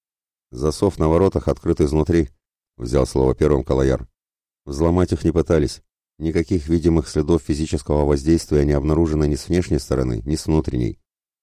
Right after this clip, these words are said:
Конюшня пуста точно так же, как и все селение. Такое впечатление, что люди открыли врата Караима и просто ушли,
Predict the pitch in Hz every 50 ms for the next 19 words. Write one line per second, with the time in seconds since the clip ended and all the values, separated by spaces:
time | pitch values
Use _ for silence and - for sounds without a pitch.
0 | _ _ _ _ - 71 76 85 92 90 - 90 82 - - 82 - - - 90
1 | 87 - - 76 - - 76 71 - 82 82 73 69 71 71 67 - 69 - 78
2 | 71 - 78 73 - - 73 73 71 69 65 60 57 - - _ _ _ _ _
3 | _ _ _ _ _ _ _ _ - 78 - - 117 110 101 90 - - 90 -
4 | 98 - - 110 110 107 95 82 76 69 64 - - - - 80 87 95 85 80
5 | 85 78 - - 85 90 90 85 80 76 76 78 - - 82 - - 78 76 78
6 | 85 90 82 67 58 - _ _ _ _ _ _ _ _ - 92 - 113 113 107
7 | - - 110 107 95 - - 85 85 90 85